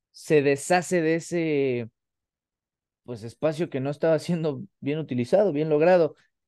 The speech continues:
y me parece, güey, que pierde muchísimo talento, muchísimo, o sea, sonará trillado a un cliché, algo redundante, pero es que es la verdad, güey.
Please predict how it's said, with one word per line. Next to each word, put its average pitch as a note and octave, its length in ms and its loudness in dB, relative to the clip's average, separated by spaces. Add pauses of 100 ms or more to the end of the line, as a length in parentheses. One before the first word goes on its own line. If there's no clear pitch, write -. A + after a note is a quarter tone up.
y D3+ 120 2
me D3+ 180 0
parece, F#3 580 2
güey, E3+ 340 -4
que C3+ 120 -8
pierde C#3 380 -2
muchísimo A#2+ 840 -4
talento, F#2 540 -2 (720)
muchísimo, A2+ 880 0
o - 20 -6
sea, B2+ 280 6 (520)
sonará D3+ 680 4 (520)
trillado C#3+ 760 6
a A#2+ 120 2
un C3+ 120 -2
cliché, D3 680 -2 (300)
algo D3+ 280 0
redundante, C3 540 -4
pero C3 180 -4
es C3 100 -8
que D#3+ 80 -6
es C#3 60 -6
la B2 120 0
verdad, G#2+ 420 0
güey. F2+ 280 -8